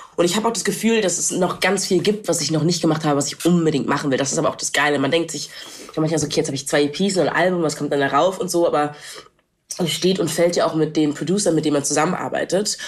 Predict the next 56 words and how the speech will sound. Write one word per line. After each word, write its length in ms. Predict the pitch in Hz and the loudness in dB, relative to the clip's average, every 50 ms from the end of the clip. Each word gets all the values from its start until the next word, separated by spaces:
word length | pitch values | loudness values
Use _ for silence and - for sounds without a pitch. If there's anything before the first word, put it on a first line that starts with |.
| - - - - - - _ | -12 -12 -14 -16 -20 -6 _
Und 380 | - 160 156 156 156 156 156 - | 2 2 4 4 2 0 0 -4
ich 100 | 156 156 | -4 -2
glaub, 140 | 165 151 156 | -2 -2 -2
es 80 | - | -4
gibt 100 | - - | -4 -2
noch 80 | 156 143 | -2 -2
so 80 | 156 | 0
viele 140 | 160 185 170 | 0 0 0
Bereiche, 300 | 156 139 143 147 156 143 | 2 2 0 0 0 0
die 40 | 143 | -2
ich 140 | 139 - - | -4 -2 0
nicht 280 | 156 175 214 233 - | 2 2 2 2 0
abgedeckt 420 | 170 165 - 160 147 143 139 - 151 | -4 -2 -2 0 0 0 0 0 -2
habe. 120 | 151 139 | -2 0
Und 60 | 143 | -2
ich 100 | 139 - | -2 -2
freu 160 | - - 151 147 | -2 0 0 2
mich 180 | 156 151 - | 2 0 -2
einfach 280 | 156 135 - - - - _ _ | -4 -4 -4 -6 -8 -8 _ _
ultra, 680 | - 156 175 190 190 - - - 143 139 139 139 - - - 123 - | 4 4 4 4 2 -2 -4 -2 0 0 2 0 0 -2 -6 -6 -2
da 220 | - 143 139 147 | 0 2 2 2
noch 200 | 147 143 131 - | 2 0 -2 0
mehr 240 | - 139 139 139 135 | 0 0 2 2 2
Mucke 220 | 143 147 143 - - | 2 0 -2 -4 -4
zu 80 | - | -4
machen. 100 | 139 131 | -4 -4
Ich 80 | 123 - | -4 -8
hab 80 | 151 | -8
noch 140 | - - - | -10 -10 -6
kein 140 | - 143 135 | -2 0 2
R 80 | 123 143 | 2 4
and 180 | 165 175 175 | 2 2 2
B 180 | - 147 147 151 | 2 2 2 2
gemacht, 480 | 135 143 143 139 135 135 - - - - - - - - - | 2 2 2 2 2 0 -2 -8 -10 -10 -10 -14 -14 -14 -4
so 240 | - 156 151 - | 0 0 0 2
wirklich. 580 | - 147 139 143 143 135 139 139 139 135 - - | 2 2 2 2 2 2 2 2 2 0 -4 -2
Ähm, 560 | - 135 131 131 131 123 131 127 127 127 123 - - - - - - - - - _ _ | 0 0 2 2 2 0 0 -2 -2 -4 -6 -8 -16 -18 -18 -18 -20 -20 -20 -20 _ _
und 680 | - 147 147 143 143 143 135 135 135 131 - - - | 2 4 4 4 4 2 2 0 0 -2 -4 -8 -10
Pop 260 | - - 180 180 180 - | -2 0 0 0 0 0
find 140 | 175 156 - | 0 0 0
ich 80 | - | 2
auch 260 | 120 156 160 160 - - - - | 0 0 0 -2 -8 -14 -8 -4
mega. 580 | - 151 151 151 156 156 160 156 151 147 143 | -2 -2 0 2 2 2 4 4 4 2 2
Also 160 | 127 139 123 135 | 2 0 0 -2
ich 140 | 139 - | -4 -4
fand 300 | - - 143 143 147 139 | -4 -2 -2 -2 -2 -2
den 100 | - 139 | -4 -6
Pop-Song, 320 | - - 143 - - 147 139 | -6 -8 -8 -4 -2 -2 0
den 100 | 139 156 | 0 0
ich 120 | 156 156 | 0 0
gemacht 240 | 156 151 151 151 - | 0 0 -2 -2 -2
habe, 100 | 151 147 | -2 -2
ich 100 | 143 143 | 0 2
will 120 | 156 156 | 2 2
den 100 | 151 131 | 2 2
auch 80 | 135 - | 0 -4